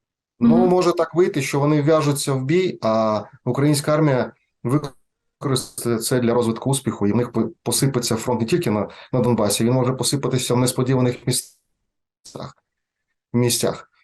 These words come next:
Speaker 1: Тобто, е, для того, щоб сформувати оце вісімдесят тисяч військ, ну, треба, я, я би сказав, мінімум
Speaker 2: Мгм.
Speaker 1: місяць, але,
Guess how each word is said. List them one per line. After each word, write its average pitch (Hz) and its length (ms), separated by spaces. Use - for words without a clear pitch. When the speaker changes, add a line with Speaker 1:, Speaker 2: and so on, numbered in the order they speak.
Speaker 1:
Тобто, 113 800
е, - 20
для 139 160
того, 180 160
щоб 147 160
сформувати 165 540
оце 135 320
вісімдесят 139 680
тисяч 139 360
військ, 180 400
ну, 113 100
треба, 147 540
я, 143 160
я 135 220
би 139 100
сказав, 127 260
мінімум 127 600
Speaker 2:
Мгм. 233 120
Speaker 1:
місяць, 175 400
але, 123 600